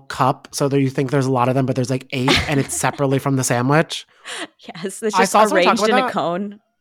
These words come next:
Speaker 1: Yeah, and I'm like, "Nah, I just want them on a plate so I can dip them all in ketchup and I know how many are left."
Speaker 2: Smart. Smart. They
Speaker 1: I
Speaker 2: need to
Speaker 1: know.
Speaker 2: revolution-, but I do like when they serve the fries in the little mini fry basket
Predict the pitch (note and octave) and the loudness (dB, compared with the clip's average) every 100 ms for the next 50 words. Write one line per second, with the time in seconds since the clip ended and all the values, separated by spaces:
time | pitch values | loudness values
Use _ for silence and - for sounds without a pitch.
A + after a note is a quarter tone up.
0 | _ _ _ G3+ G#3+ F#3+ G3 F#3 G#3 G#3+ | _ _ _ 2 2 4 0 -4 0 2
1 | G3 A3 - B3+ A#3+ G3+ - G#3+ G3+ E3+ | 2 -2 -4 -2 2 2 2 -4 -2 -2
2 | E3 D3 E3 F3 E3 D#3 C#3+ D3+ C#3 C3+ | 0 0 0 -2 2 2 2 -4 -2 2
3 | C3 C3+ B2 G#2+ A#2+ A2 _ _ _ _ | 2 2 -2 -4 -10 -16 _ _ _ _
4 | _ _ _ _ - - - _ _ _ | _ _ _ _ -20 -20 -20 _ _ _
5 | _ _ _ - F3 D3 - E3+ G3+ C4 | _ _ _ -10 -8 -10 -8 -6 -4 -2
6 | F#3 E3 E3 D#3+ E3 G3 - G#3 G#3+ A3+ | 0 2 0 -4 -2 0 2 0 0 -2
7 | C#4 C#4 C4 B3+ - F#3 F3+ F3+ E3+ E3 | -2 -4 -6 -6 -2 -2 -2 -2 0 0
8 | E3+ - F3+ F3 F3 E3+ E3 F3 D3+ E3 | 0 -4 -8 -4 -2 0 -2 -6 -6 -8
9 | D#3+ D3 E3+ E3 - D#3+ - G#3+ A3+ | -4 -2 0 0 -4 -6 -6 -6 -6